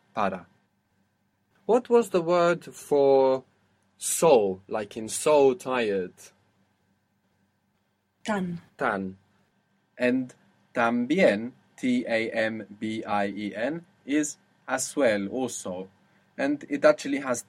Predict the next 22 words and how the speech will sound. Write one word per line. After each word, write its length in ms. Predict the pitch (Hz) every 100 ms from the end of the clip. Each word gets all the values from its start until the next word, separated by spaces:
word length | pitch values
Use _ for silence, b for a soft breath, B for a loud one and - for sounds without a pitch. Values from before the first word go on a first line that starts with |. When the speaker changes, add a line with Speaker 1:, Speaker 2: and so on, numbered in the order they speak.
| -
Speaker 1:
tan 320 | 123 120 117
inside 600 | 113 104 - 110 107 95
there. 180 | 95 95
The 200 | 101 117
N 280 | 117 107 98
turned 460 | 113 104 101 98 - _ _
to 100 | 107
an 100 | 101
M 260 | 139 190 202
because 420 | 151 110 110 104
of 140 | 98
that 260 | 98 - 98
B, 200 | 117 139
it 160 | 127
softened 540 | - 117 107 110 107 107
it. 220 | 151 - b b b
So 180 | - 113
we 40 |
have 160 | 107 101
tan 360 | 170 180 180 175 _ _ _
and 300 | 127 127 123 -
then 320 | 120 117 117